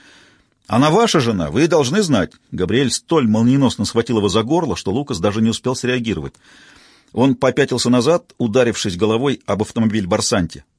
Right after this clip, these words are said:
Жадно заглатывая воздух, он пытался высвободиться из рук Габриэля, но ему это не удалось, и он беспомощно обмяк. "Дин!" — попытался одернуть Габриэля Барсанти. "Дин!" Габриэль отпустил Лукаса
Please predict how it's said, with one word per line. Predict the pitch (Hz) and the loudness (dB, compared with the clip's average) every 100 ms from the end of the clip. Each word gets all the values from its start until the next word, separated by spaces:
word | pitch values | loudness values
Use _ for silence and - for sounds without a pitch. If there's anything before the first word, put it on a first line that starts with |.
| - | -8
Жадно | 90 117 135 117 | -2 0 2 2
заглатывая | 113 117 120 101 104 | 2 2 0 2 0
воздух, | 131 156 110 - _ - | 2 0 -2 -6 _ 0
он | 123 | 0
пытался | 123 131 135 123 127 | 0 -2 0 0 -2
высвободиться | 117 151 101 95 92 - | 0 -2 -2 -6 -4 -2
из | 107 | -2
рук | 117 87 | -2 -2
Габриэля, | 95 107 160 156 - _ _ - | 0 2 2 0 -2 _ _ -8
но | 101 110 | -2 2
ему | 120 135 | 4 4
это | 131 123 | 2 2
не | |
удалось, | 131 127 139 90 - | 2 0 -2 -4 -4
и | 98 | -2
он | 127 | 0
беспомощно | 120 - 127 123 127 | -2 -2 0 0 0
обмяк. | 131 131 92 - _ - - - _ - | 0 0 -2 -4 _ -20 -20 -20 _ -10
"Дин!" — | 87 127 117 82 - _ _ _ _ _ | -2 0 0 -2 -8 _ _ _ _ _
попытался | - 90 123 113 120 | -8 -2 0 0 0
одернуть | 110 120 104 101 | 2 2 2 0
Габриэля | 90 101 113 98 | 0 0 2 2
Барсанти. | 104 101 143 123 | 0 0 0 0
"Дин!" | 104 101 180 82 - _ _ _ _ | 0 0 0 0 -6 _ _ _ _
Габриэль | - 90 113 131 | -8 -2 0 0
отпустил | - 113 - 135 - - 107 | -2 -6 -4 -6 -6 -2 -2
Лукаса | 104 160 160 - 85 | -2 -4 -4 -4 -4